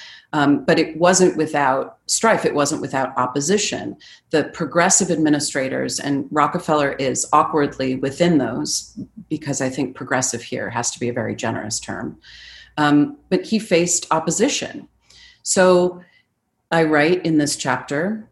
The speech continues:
that we witness such resistance to the Rockefeller collection, which makes it a good case study for a more thorough investigation of the processes of artistic legitimation in the second half of the twentieth century.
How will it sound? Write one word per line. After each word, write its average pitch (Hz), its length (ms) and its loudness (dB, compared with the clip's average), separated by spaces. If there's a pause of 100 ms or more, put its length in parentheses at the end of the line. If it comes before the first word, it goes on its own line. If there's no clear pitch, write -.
(140)
that 160 200 0
we 170 140 4
witness 180 420 2
such - 240 -2
resistance 139 580 -4
to - 120 -8
the 139 80 -4
Rockefeller 131 560 -4
collection, 127 560 -6
which 143 180 -6
makes 147 220 -2
it 180 80 -2
a - 20 -2
good 160 220 -2
case 208 280 -2
study 151 300 0
for 151 180 -4
a 147 40 4
more 151 220 4
thorough 175 420 4
investigation 147 760 -2
of 131 160 -6
the 139 60 -4
processes 139 840 -2
of 139 120 -4
artistic 139 520 -2
legitimation 131 680 -2
in 147 180 2
the 147 60 4
second 139 380 -2
half 117 420 -4
of 127 120 -10
the 139 80 -6
twentieth 117 340 -6
century. 160 520 -4